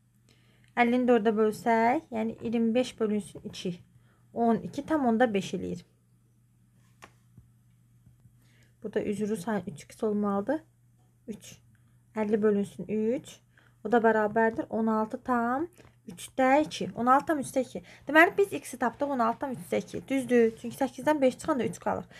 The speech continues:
Axı bizdən A O bir məsafəsini soruşur. Mən buradan bura qədər məsafəni tapmışam. Üzərinə də bir beş gəlməliyəm ki, mən bax verilən məsafəni tapa bilim. A O bir məsafəsi bərabər x plus beş. O da bərabər x-imizin qiyməti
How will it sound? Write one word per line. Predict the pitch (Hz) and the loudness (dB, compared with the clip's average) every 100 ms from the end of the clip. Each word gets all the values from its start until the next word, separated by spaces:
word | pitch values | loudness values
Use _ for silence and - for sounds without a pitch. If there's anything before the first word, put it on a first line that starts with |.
| - - | -20 -8
Axı | 269 302 | -2 4
bizdən | 320 320 381 | 4 4 4
A | 285 311 | 8 8
O | - 294 | 8 4
bir | 269 277 | 2 0
məsafəsini | 349 285 214 202 202 | 0 0 -2 -6 -6
soruşur. | 190 175 254 | -8 -6 0
Mən | 370 302 | 0 2
buradan | 294 302 | 2 4
bura | 262 | 4
qədər | 226 180 | 6 4
məsafəni | 185 185 175 175 | 2 -2 -2 -2
tapmışam. | 175 175 185 180 - - - | -2 -6 -8 -12 -14 -20 -10
Üzərinə | 262 311 320 392 | 4 8 8 8
də | 370 | 4
bir | 311 | 4
beş | 330 311 - | 4 4 4
gəlməliyəm | 214 208 196 202 202 | 4 6 2 2 0
ki, | 208 403 427 311 | 0 0 2 2
mən | 269 | 0
bax | 262 254 | 0 0
verilən | 262 254 285 269 | 0 2 2 0
məsafəni | - 240 262 311 | 0 0 0 -2
tapa | 262 240 | -2 -2
bilim. | 214 180 175 - - - | 0 0 -2 -12 -20 -2
A | - 269 - | 6 8 8
O | 285 277 | 6 4
bir | 349 | 2
məsafəsi | 302 233 220 214 202 202 | 0 0 0 0 -6 -4
bərabər | 220 226 220 277 320 - | 0 2 2 0 -2 -4
x | - - | -18 -14
plus | 233 247 285 - - | -4 -2 -2 -6 -6
beş. | 175 - - - - - | -6 -8 -20 -20 -14 0
O | 294 | 4
da | 294 | 6
bərabər | 240 220 208 196 - | 6 4 4 2 -4
x-imizin | - - 285 262 247 294 | -8 -10 -4 -4 -4 -4
qiyməti | 277 220 202 - | 0 0 -2 -4